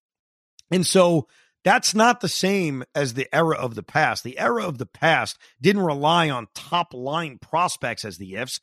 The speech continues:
They relied on crap players as the if.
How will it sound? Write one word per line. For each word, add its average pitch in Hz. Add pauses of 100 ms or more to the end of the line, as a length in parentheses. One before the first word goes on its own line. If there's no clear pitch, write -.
(260)
They 151
relied 190
on 165
crap -
players 185
as 98
the 101
if. -